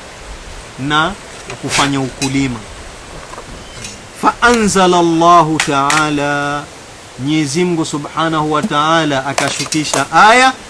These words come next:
"Wa anfiqu, wa anfiqu fi sabilillahi,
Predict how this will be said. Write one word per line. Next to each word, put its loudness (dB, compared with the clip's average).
"Wa 4
anfiqu, 2
wa 6
anfiqu 2
fi 2
sabilillahi, 4